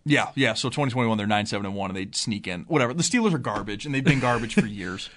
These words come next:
Speaker 2: Hi-, history, history with football always is fun 'cause it gets meshed together, especially when you have, like, good seasons like the Bills have had for the past few years.
Speaker 1: Mm-hmm.
Speaker 2: They all string together and they all look the same. I mean, for months I kept confusing. I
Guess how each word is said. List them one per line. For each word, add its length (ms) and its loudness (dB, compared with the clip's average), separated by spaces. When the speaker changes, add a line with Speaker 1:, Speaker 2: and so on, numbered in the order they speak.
Speaker 2:
Hi-, 260 4
history, 460 4
history 380 4
with 140 -2
football 360 0
always 340 4
is 100 -10
fun 220 0
'cause 140 -6
it 80 -8
gets 160 -2
meshed 220 2
together, 300 0
especially 360 2
when 140 4
you 60 2
have, 200 0
like, 140 -2
good 240 6
seasons 600 2
like 140 0
the 60 -12
Bills 180 0
have 100 -6
had 180 0
for 60 -12
the 60 -14
past 240 0
few 120 0
years. 300 4
Speaker 1:
Mm-hmm. 160 2
Speaker 2:
They 80 6
all 200 6
string 260 4
together 280 6
and 100 4
they 40 2
all 160 8
look 140 4
the 80 -20
same. 400 0
I 40 2
mean, 220 6
for 360 2
months 600 4
I 100 4
kept 300 0
confusing. 520 2
I 160 4